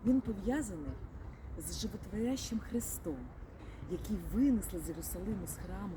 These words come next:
гроба Господнього. І коли була епідемія чуми, зану-, занурили його у усі водойми, і вода очистилася, і епідемія минула. І така його історія.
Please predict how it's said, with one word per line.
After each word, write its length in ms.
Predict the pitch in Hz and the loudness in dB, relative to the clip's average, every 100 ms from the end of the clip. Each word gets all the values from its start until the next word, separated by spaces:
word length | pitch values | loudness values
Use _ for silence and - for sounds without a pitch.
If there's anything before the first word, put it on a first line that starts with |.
| 139 | -6
гроба 180 | 170 156 | -6 -6
Господнього. 680 | - - - 226 180 160 139 - - - - | -6 -4 -2 -2 -2 -4 -4 -6 -6 -6 -4
І 40 | |
коли 240 | - 226 | 2 4
була 240 | 240 220 226 | 6 6 4
епідемія 600 | 214 - 233 240 190 170 | 2 2 4 4 4 0
чуми, 520 | - 175 180 262 302 - - - - | -2 0 4 6 6 2 -4 -4 0
зану-, 560 | - 214 294 311 208 | 6 10 10 8 4
занурили 540 | - 220 294 320 208 190 | 4 8 8 8 6 4
його 180 | 214 247 262 - | 2 4 2 4
у 180 | 240 220 - - 190 | 4 4 0 -4 -4
усі 220 | - 262 | 2 2
водойми, 800 | 202 175 156 220 285 330 180 147 127 - - - - - - 165 | 2 0 0 2 4 4 2 -2 -6 -8 -12 -10 -10 -10 -8 -4
і 40 | |
вода 260 | 175 170 196 196 | -2 -2 -4 -4
очистилася, 760 | - 262 247 - 156 143 - - - - - - - - - - | -2 -2 -2 -2 -4 -4 -4 -6 -6 -6 -6 -6 -6 -6 -6 -2
і 40 | |
епідемія 840 | 180 - 160 - 208 226 185 156 139 - - 156 | -2 2 0 2 4 4 2 -2 -4 -4 -2 0
минула. 480 | 156 170 170 143 147 - | 0 0 0 -2 -2 -4
І 100 | - | -4
така 240 | 190 - 254 | -4 0 2
його 200 | 233 220 - | 2 -2 -4
історія. 580 | - - - 311 196 | -2 -2 0 2 2